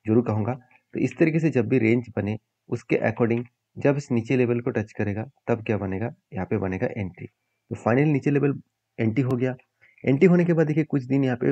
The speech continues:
hold कर रहा था और हमको, आपको मैं ये भी बताया कि टू hundred days moving average के आसपास अगर कोई भी stock हो तो वहाँ से bounce back करने का chances है। तो यहाँ पे देखिए पिछले दिनों में news अच्छे आए तो जिसके चलते फिर से bounce back करना शुरू कर चुके हैं।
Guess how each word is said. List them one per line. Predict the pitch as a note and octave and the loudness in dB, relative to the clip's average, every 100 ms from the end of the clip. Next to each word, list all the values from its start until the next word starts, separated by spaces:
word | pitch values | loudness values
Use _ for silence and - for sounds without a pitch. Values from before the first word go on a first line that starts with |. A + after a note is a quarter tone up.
| A#2 | 0
hold | A2 A2+ | 0 0
कर | B2+ | 0
रहा | A#2+ | -2
था | A#2+ C3+ _ _ _ - | -6 -14 _ _ _ -2
और | A#2 | 0
हमको, | A#2+ B2 | 0 -2
आपको | - - - D3 | -2 -4 0 0
मैं | C#3 | 2
ये | |
भी | A2+ C#3+ | 2 2
बताया | C3+ C3+ | 0 -2
कि | C3+ | -4
टू | D3 C#3 | -4 -2
hundred | C3 C3+ C3+ | -2 -2 0
days | C3 B2+ | 0 -2
moving | A2 A2 C3+ C#3+ | -2 0 0 -2
average | A2 A#2 A#2+ | -2 -2 0
के | B2 | -4
आसपास | G2+ - A#2+ | -4 -6 -8
अगर | A#2+ B2 | -6 -8
कोई | - G#2 | -4 -4
भी | A2 | -4
stock | A2 G#2 - | -6 -10 -8
हो | G2+ _ _ _ _ | -12 _ _ _ _
तो | B2 | -4
वहाँ | C3 | -2
से | E3 | -2
bounce | B2 A#2 A#2+ | -2 -4 -4
back | C3 | -6
करने | - A2 | -4 -4
का | A#2+ | -6
chances | - F#2 - - | -6 -10 -8 -16
है। | - | -16
तो | _ _ _ _ G2+ | _ _ _ _ -2
यहाँ | |
पे | A#2+ | 0
देखिए | B2 C#3 | 0 0
पिछले | A#2+ A#2+ B2+ | -2 -2 -2
दिनों | C3 C#3 | 0 0
में | B2+ | 2
news | A#2 B2+ - | 2 0 -4
अच्छे | A2+ - | -14 -6
आए | C3 B2 - _ _ - | -4 -4 -10 _ _ -6
तो | |
जिसके | G#2+ A2+ C3+ | -4 -2 -2
चलते | C#3 A#2+ C3 | -2 0 -2
फिर | A#2+ A2+ | 0 -2
से | A2 | 0
bounce | A2 G#2 G#2 | 0 0 0
back | A2+ A2+ | -4 -2
करना | A2 | -4
शुरू | A2 - A#2 | -4 -2 0
कर | B2+ A2+ | 0 -2
चुके | A#2+ A2+ | -4 -8
हैं। | A2+ | -10